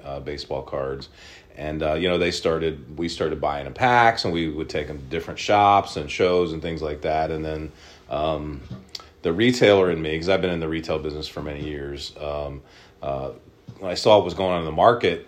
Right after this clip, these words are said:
things started to click, and I said, "Eh, there's something here." But, um, the boys like to rip a lot. Uh, I don't rip a lot, uh, very much, but I did rip a, an ima-, a case, or not a case, a box of Immaculate Baseball last week,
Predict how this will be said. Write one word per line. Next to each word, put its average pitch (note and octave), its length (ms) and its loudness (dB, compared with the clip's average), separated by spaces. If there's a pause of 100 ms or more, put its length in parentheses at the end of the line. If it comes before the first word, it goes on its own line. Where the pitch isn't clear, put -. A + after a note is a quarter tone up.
things E2 180 -6
started D#2 240 -2
to D2 60 -8
click, G#2 320 4
and F2+ 100 -4
I - 20 -4
said, E2+ 220 -4
"Eh, G#2+ 260 -2
there's F#2+ 180 -2
something D#2+ 300 -4
here." C#2 400 -6
But, C#2+ 280 -6
um, C#2+ 340 -6 (600)
the E2 80 -2
boys D3 360 10
like D3 180 10
to C3 80 4
rip A#2+ 260 8
a A2+ 40 6
lot. F2+ 680 8
Uh, F2 220 0
I G2+ 160 6
don't B2 200 6
rip G#2+ 180 2
a G2+ 40 2
lot, E2+ 500 2
uh, E2 200 -2 (240)
very E2 240 -2
much, D#2+ 400 -4
but E2+ 100 0
I F2 80 2
did A#2+ 240 4
rip B2+ 260 6
a, F#2+ 320 4
an F2+ 120 0
ima-, F2 240 -2 (100)
a E2 40 -4
case, G2+ 380 2
or E2 240 -2
not E2 180 -2
a E2+ 40 -4
case, D#2 300 -6
a E2+ 60 -4
box F2+ 440 2
of E2+ 120 -2
Immaculate E2 500 -2
Baseball D2+ 460 -4
last C#2+ 300 -6
week, C#2+ 300 -10